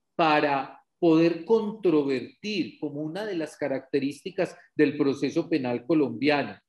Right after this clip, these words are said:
y el sistema acusatorio, que es público, concentrado, contradictorio, con inmediación probatoria,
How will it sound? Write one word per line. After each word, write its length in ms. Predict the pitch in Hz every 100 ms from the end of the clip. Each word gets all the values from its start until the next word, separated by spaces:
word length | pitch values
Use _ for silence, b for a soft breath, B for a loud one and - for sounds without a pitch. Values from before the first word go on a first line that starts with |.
| -
y 120 | 143
el 100 | 139
sistema 460 | - 143 - 131 156
acusatorio, 840 | - 139 117 - 160 139 104 - _ b -
que 200 | 156 143
es 280 | 143 - _ -
público, 680 | 165 165 165 170 165 151
concentrado, 1080 | - 151 - 143 131 - - 143 151 160 -
contradictorio, 1160 | 160 139 135 139 127 127 - - 156 160 160 160
con 200 | - 156
inmediación 720 | 143 143 139 127 127 120 135 127
probatoria, 840 | 185 185 143 - 127 135 160 160